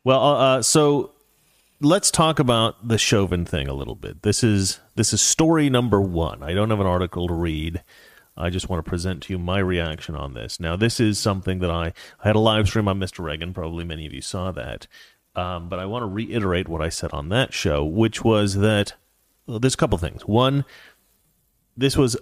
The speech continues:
very obviously a miscarriage of justice. Um, I'm not sure exactly how this happened.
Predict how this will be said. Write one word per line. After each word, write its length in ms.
very 400
obviously 960
a 100
miscarriage 720
of 100
justice. 760
Um, 500
I'm 120
not 140
sure 160
exactly 600
how 320
this 180
happened. 460